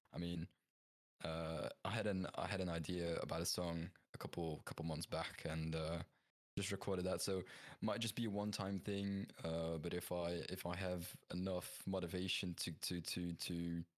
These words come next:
continue, or there's enough, uh, good reactions to it, uh, I might as well, um,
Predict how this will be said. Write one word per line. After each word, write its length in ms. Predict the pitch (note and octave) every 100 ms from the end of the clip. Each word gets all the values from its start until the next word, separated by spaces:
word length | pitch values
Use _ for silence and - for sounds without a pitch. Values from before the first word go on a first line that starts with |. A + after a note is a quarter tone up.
| -
continue, 640 | F#2 - G#2+ G#2+ G#2+ G#2+
or 320 | - F#2 F2
there's 380 | E2+ F2 E2 -
enough, 480 | - F#2+ F2+ - - _ _ _ _ _ _ _
uh, 640 | F2 D#2+ D#2+ D#2+ E2 D#2+ D#2 D#2 -
good 300 | F#2+ E2+ -
reactions 500 | F#2+ F#2 - F#2 -
to 180 | - F#2
it, 140 | F2 - _ _ -
uh, 220 | D#2 D#2+
I 20 | D2+
might 220 | E2 D2
as 180 | E2+ -
well, 200 | E2+ E2+ E2 E2
um, 260 | E2+ -